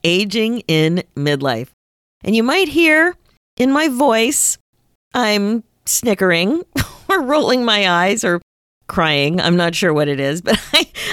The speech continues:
I can't even tell you how many times I tried to record this podcast today. And my pets were going crazy.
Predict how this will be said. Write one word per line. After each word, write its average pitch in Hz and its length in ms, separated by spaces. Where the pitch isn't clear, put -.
I 320 100
can't 359 200
even 320 220
tell 262 180
you 254 180
how 214 160
many 214 240
times 190 360
I 170 80
tried 160 320
to 156 80
record 151 360
this 143 140
podcast 180 600
today. 143 400
And 175 500
my 160 260
pets - 500
were 165 100
going 147 300
crazy. 143 560